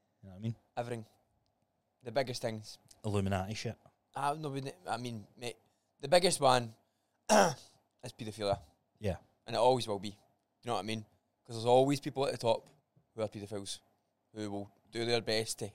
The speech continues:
Speaker 2: say to their pals, "Look, yeah, I think we should just talk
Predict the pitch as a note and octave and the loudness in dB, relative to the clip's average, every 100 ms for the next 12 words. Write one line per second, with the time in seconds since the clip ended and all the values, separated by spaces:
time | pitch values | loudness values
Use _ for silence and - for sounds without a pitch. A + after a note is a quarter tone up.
0 | _ _ _ _ _ - - _ - C3+ | _ _ _ _ _ -20 -20 _ -2 0
1 | A#2+ A#2 - G#2 G#2+ A2 A#2 A2+ - B2 | 0 -2 4 4 4 0 -8 -8 -6 -4
2 | C#3+ D3 - A#2 - - _ _ _ - | -4 -6 -8 -8 -12 -16 _ _ _ -20